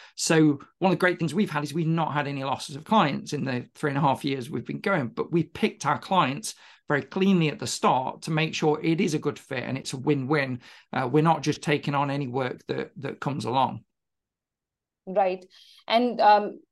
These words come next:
Speaker 2: you know, when you were, like you mentioned, when you started Reformed I T, you were intentional about all of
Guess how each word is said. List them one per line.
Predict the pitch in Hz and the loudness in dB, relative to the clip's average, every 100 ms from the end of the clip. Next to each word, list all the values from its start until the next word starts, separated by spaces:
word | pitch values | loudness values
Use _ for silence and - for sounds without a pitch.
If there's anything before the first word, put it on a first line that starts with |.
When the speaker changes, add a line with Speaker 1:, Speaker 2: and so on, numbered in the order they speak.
| - | -2
Speaker 2:
you | 254 | 0
know, | |
when | 233 233 240 | 2 0 0
you | 240 | 2
were, | 220 220 - - | 4 4 -2 -6
like | 202 196 | -4 -4
you | 214 | -4
mentioned, | 196 196 190 | -4 -4 -8
when | 175 175 | -6 -6
you | |
started | 175 165 165 185 170 | -4 0 0 0 -6
Reformed | 170 170 165 | -4 -4 -4
I | 170 175 | -6 -8
T, | - | -6
you | 185 185 | -2 4
were | 185 180 | 4 4
intentional | 190 190 190 190 185 | 0 -4 -6 -6 -6
about | 175 160 160 | -2 2 4
all | 165 | 4
of | 165 | 2